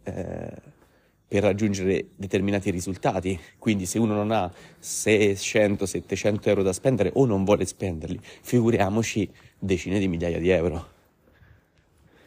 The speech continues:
E un business richiede questo tipo di investimento.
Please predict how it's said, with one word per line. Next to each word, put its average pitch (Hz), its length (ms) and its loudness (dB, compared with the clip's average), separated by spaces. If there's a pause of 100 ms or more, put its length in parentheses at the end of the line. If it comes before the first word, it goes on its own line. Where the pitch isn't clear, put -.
(220)
E 107 300 0
un 101 400 0
business 101 720 0 (600)
richiede 92 1040 0
questo 90 300 -6
tipo 90 200 -4
di 85 100 -2
investimento. 82 800 -8